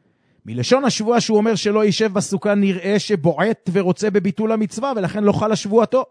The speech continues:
מה שאין כן לשון הנדר שאינו אוסר את עצמו אלא את החפץ, לא מוכרח שבא לבטל את המצווה, ולכן נדרו חל. הסבר נוסף בתירוצו של אביי מביא הריטב"א בשם רש"י,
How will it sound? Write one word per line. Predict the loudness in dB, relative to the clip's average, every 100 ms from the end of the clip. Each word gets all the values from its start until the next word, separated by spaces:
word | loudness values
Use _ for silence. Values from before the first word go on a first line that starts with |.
| _ _ _
מה | -20
שאין | -6 -2 0
כן | 2
לשון | 0 0 -2
הנדר | 0 0 0 0
שאינו | -2 -2 0
אוסר | -2 -2 -4
את | -4
עצמו | -6 -2 0
אלא | 0
את | -2
החפץ, | -2 -2 4 4 2 -4 -20 -20 _ _ _ _
לא | -2 4
מוכרח | 4 4 2
שבא | 0 2
לבטל | 2 0 2 0
את | 2
המצווה, | 0 0 -2 -4 -4
ולכן | -6 -4 2 4 4 2 -2 _ _ _ _ _ _ _ -4
נדרו | 2 4 4 4 4
חל. | 2 -6 -10 _ -16
הסבר | 0 2 4
נוסף | 4 2 0
בתירוצו | 0 0 0 2 2
של | 2 2
אביי | 2 2 4
מביא | 2 2 0
הריטב"א | 0 0 0
בשם | 0 0 -2 0
רש"י, | 0 0 -2